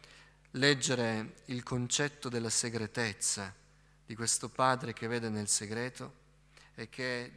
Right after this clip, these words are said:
Dio vede ciò di cui gli altri non si accorgono. E questo deve dare pace al nostro cuore. Molti cadono in crisi perché dicono che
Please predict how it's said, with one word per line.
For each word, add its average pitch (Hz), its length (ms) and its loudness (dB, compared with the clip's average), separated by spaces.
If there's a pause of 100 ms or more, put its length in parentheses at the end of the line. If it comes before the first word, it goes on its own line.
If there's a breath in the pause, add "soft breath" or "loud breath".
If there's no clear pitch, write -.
Dio 147 260 0
vede 110 540 -6 (1500 soft breath)
ciò 139 420 -4 (560)
di 123 160 -16
cui 139 260 -10
gli 120 140 -8
altri 104 640 -6 (540)
non 110 180 -10
si - 180 -4
accorgono. 95 880 -10 (1900 loud breath)
E 127 80 -10
questo 165 260 -4
deve 143 220 0
dare 143 220 -2
pace 147 340 -4
al 123 80 -10
nostro 113 400 -10
cuore. 104 440 -12 (1000 soft breath)
Molti 180 300 -2
cadono 151 340 -2
in 139 180 -6
crisi 139 460 -2
perché 143 640 -4 (1700)
dicono 160 380 -6
che 147 400 -4